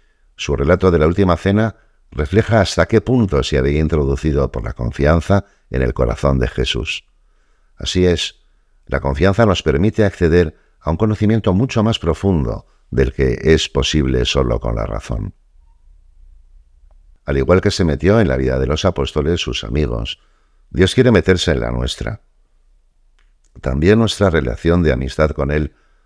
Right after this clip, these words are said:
puede seguir entonces esa línea ascendente, de modo que se dilate cada vez más nuestra capacidad de amar. Con un profundo respeto a nuestra libertad, Jesús nos ofrece su amistad,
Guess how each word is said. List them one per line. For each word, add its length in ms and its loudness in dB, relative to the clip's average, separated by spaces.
puede 220 2
seguir 220 2
entonces 480 0
esa 180 -2
línea 300 2
ascendente, 800 -4
de 140 -6
modo 200 2
que 120 0
se 160 -2
dilate 400 2
cada 240 2
vez 200 2
más 360 -2
nuestra 320 0
capacidad 640 0
de 100 -4
amar. 380 -4
Con 160 -4
un 120 2
profundo 540 2
respeto 480 0
a 40 0
nuestra 280 -4
libertad, 600 0
Jesús 380 -2
nos 180 0
ofrece 440 2
su 120 -4
amistad, 600 -2